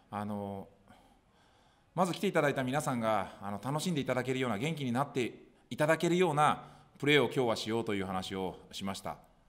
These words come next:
えー、球際のところ、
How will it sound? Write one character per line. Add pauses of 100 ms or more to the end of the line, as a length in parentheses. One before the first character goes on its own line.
(380)
え (1600)
ー、
球
際
の
と
こ
ろ、